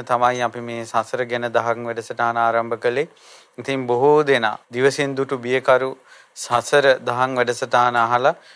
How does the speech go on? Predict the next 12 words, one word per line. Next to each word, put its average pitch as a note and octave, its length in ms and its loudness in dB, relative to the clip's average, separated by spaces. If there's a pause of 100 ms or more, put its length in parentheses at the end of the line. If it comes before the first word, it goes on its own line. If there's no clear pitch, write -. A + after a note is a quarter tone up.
(160)
ගොඩාක් B2+ 500 6
දෙනා C3+ 320 0
දායකත්වයේ B2+ 720 2
දැරුවා. A#2 520 2 (420)
ඉදිරියටත් C3 680 0
දිගටම C3 400 -2
මේ B2+ 140 -8
දහම් A#2 300 -2
වැඩසටහන A#2 520 -2
පවත්වාගෙන A2+ 460 0
යන්න A2 300 -6
කියලා. C#3+ 300 -2